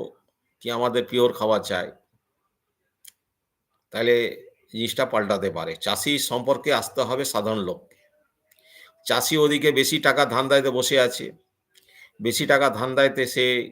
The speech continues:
বিদেশি বীজ, ইউরিয়া ফুরিয়া অনেক প্রয়োগ করছে, তাতে তার ফসল নষ্ট হচ্ছে বা দেখছে কি যা দিলাম আমার ফসলে দাম উঠলো না। আর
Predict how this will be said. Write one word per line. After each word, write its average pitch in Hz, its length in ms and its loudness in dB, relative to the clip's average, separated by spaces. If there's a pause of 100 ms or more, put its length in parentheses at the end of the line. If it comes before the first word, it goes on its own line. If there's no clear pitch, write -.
(720)
বিদেশি 131 500 0
বীজ, 131 360 0
ইউরিয়া 127 300 2
ফুরিয়া 131 300 -2
অনেক 127 260 0
প্রয়োগ 123 220 -4
করছে, 123 380 -4
তাতে 113 340 -2
তার 120 180 -2
ফসল 120 300 -6 (100)
নষ্ট 120 200 -6
হচ্ছে 123 280 -4
বা 120 140 2 (200)
দেখছে 117 320 -6
কি 123 160 -12 (640)
যা 120 260 2
দিলাম 123 340 2 (680)
আমার 123 200 0 (140)
ফসলে 123 320 -2
দাম 107 220 0
উঠলো 90 300 -8
না। 78 120 -18 (1500)
আর 104 120 -4